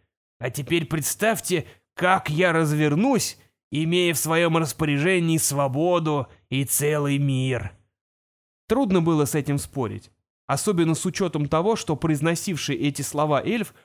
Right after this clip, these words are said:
управлял гелевым роботом, от которого зависела их жизнь. К тому же никто из верных соратников не был уверен, что у него получится заговорить.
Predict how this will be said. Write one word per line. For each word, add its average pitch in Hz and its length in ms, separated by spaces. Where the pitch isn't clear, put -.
управлял 160 520
гелевым 180 540
роботом, 123 540
от 131 180
которого 156 400
зависела 147 480
их 151 220
жизнь. 107 420
К - 60
тому 254 280
же 190 200
никто 196 400
из 170 200
верных 165 380
соратников 208 680
не 233 180
был 165 240
уверен, 170 420
что - 220
у 175 60
него 180 240
получится 196 540
заговорить. 180 640